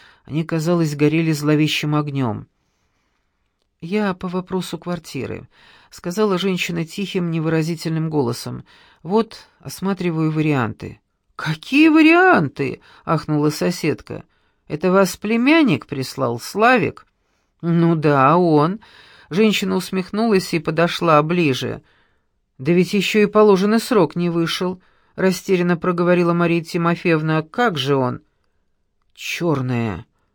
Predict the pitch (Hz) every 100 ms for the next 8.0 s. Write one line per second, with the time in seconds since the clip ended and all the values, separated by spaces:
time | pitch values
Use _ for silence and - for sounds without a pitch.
0 | _ _ _ - 131 143 156 180 123 139
1 | 127 156 165 151 120 110 - - _ _
2 | _ _ _ _ - 165 160 156 - 190
3 | 170 160 - 151 156 165 151 151 151 175
4 | 170 156 156 156 151 - 165 160 135 -
5 | 127 123 117 - _ _ _ _ 165 160
6 | 160 160 151 170 165 156 156 151 - -
7 | - 156 151 156 156 151 143 143 139 131